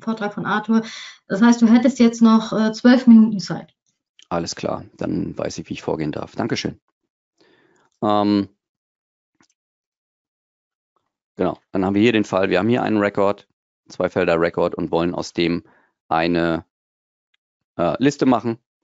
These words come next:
Speaker 2: Kann man hier ganz einfach, nicht erschrecken, die Werte stehen ganz rechts. So, da sind sie über Record to List. Und ganz am Ende nochmal Table from Records. Es ist bei den Konvertierungsfunktionen manchmal schwierig.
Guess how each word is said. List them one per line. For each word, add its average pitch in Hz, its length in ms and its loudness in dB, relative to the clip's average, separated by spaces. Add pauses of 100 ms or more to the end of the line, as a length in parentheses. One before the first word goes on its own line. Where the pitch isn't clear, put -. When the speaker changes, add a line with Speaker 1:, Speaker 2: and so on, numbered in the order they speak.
(560)
Speaker 2:
Kann 95 120 -4
man 92 80 0
hier 87 80 -2
ganz 87 140 -6
einfach, 92 400 -6
nicht 85 160 -8
erschrecken, 92 380 -6
die 82 100 -8
Werte 82 200 -4
stehen - 180 -6
ganz 78 180 -6
rechts. - 280 -10 (260)
So, - 300 -4 (520)
da 98 140 -2
sind 95 160 -2
sie 95 100 -2
über 87 240 0
Record 87 260 -4
to - 80 -4
List. - 360 -4 (500)
Und 104 200 0
ganz 101 220 -2
am 92 180 -2
Ende 90 240 -2
nochmal 82 460 -2
Table 90 420 -2
from 101 320 -2
Records. 87 540 -2 (260)
Es - 100 -20
ist - 120 -18
bei 104 100 2
den 90 140 -2
Konvertierungsfunktionen 92 880 -4
manchmal 87 260 -6
schwierig. 90 420 -4